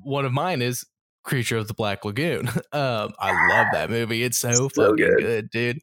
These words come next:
Speaker 1: It's so good. It's so creepy. Those underwater shots are insane for the time that it
Speaker 2: I have
Speaker 1: came
Speaker 2: a
Speaker 1: out.
Speaker 2: side story about it, too.
Speaker 1: Ooh,
Speaker 2: So,
Speaker 1: quick
Speaker 2: yeah,
Speaker 1: sidebar.
Speaker 2: like,
Speaker 1: Let's go. Hit me with it.
Speaker 2: Quick sidebar.
Speaker 1: What is
Speaker 2: So
Speaker 1: it?
Speaker 2: we, we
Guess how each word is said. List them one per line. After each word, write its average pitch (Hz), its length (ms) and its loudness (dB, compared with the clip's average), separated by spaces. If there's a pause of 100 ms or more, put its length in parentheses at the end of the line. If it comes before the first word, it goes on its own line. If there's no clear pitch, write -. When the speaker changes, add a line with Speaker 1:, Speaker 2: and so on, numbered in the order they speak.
Speaker 1:
It's 113 180 -2
so 135 220 -2
good. 127 240 -2
It's 104 180 -4
so 113 160 0
creepy. 110 380 -2
Those 101 180 0
underwater 107 520 0
shots 101 540 -2
are 101 180 0
insane 160 680 0
for 156 100 -6
the 143 120 0
time 120 280 0
that 110 120 0
it 104 120 -8
Speaker 2:
I 127 40 6
have 135 80 6
Speaker 1:
came 147 60 4
Speaker 2:
a - 20 4
Speaker 1:
out. 107 40 4
Speaker 2:
side 123 400 4
story 117 300 4
about 104 240 2
it, - 100 -2
too. - 680 -6
Speaker 1:
Ooh, 110 340 -2
Speaker 2:
So, - 60 8 (100)
Speaker 1:
quick 120 200 2
Speaker 2:
yeah, 113 140 0
Speaker 1:
sidebar. 101 200 2
Speaker 2:
like, 101 80 -2 (120)
Speaker 1:
Let's 113 160 -2
go. 101 260 0
Hit 110 280 -2
me 107 100 0
with 101 140 0
it. 95 140 -4 (220)
Speaker 2:
Quick 139 220 4
sidebar. 139 320 2
Speaker 1:
What 110 140 0
is 123 80 2
Speaker 2:
So 147 220 6
Speaker 1:
it? 131 60 -4
Speaker 2:
we, 175 300 2
we 135 120 -2